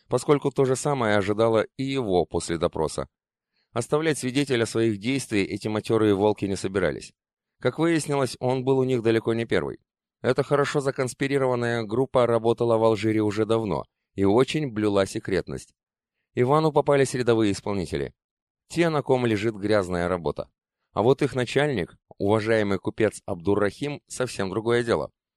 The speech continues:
Он только указывает, что делать, а сам рук не морает. Но поскольку Абдуррахим не занимался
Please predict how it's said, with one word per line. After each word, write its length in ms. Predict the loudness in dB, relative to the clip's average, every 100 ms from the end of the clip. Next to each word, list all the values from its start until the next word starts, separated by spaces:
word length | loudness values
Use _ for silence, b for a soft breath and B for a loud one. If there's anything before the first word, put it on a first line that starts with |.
| _ _
Он 160 | -2 0
только 240 | 2 2
указывает, 500 | 0 2 0 2 -2
что 200 | -2 -4
делать, 360 | 0 0 0 -6 _
а 100 | -4
сам 300 | -2 -4 -6
рук 280 | -4 -4 -4
не 80 | -6
морает. 380 | -2 -2 -2 -6 _ _ _ _ b -4
Но 140 | 0
поскольку 480 | 0 0 0 4 4
Абдуррахим 720 | 4 2 2 0 -2 -4 -4
не 180 | -6 -6
занимался 680 | -4 -4 -2 -2 -2 -6